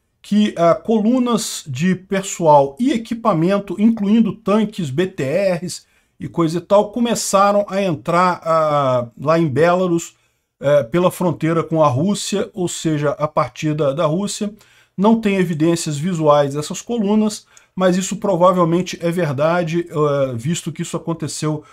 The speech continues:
foi, foi publicado por vários bloggers militares russos ali na região, né? Ou seja,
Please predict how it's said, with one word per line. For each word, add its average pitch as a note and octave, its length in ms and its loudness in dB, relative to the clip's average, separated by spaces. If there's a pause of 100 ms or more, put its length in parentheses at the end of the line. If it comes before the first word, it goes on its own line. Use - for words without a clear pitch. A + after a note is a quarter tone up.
(160)
foi, D3+ 320 -4
foi D3 140 -6
publicado D3 480 -2
por C3 160 -8
vários C#3+ 480 0
bloggers C3 440 -2
militares C3 560 -4
russos B2+ 380 -8
ali B2 140 -6
na B2 100 -8
região, A2+ 400 -8
né? D3+ 200 -4 (580)
Ou C4+ 100 -2
seja, C#3+ 480 0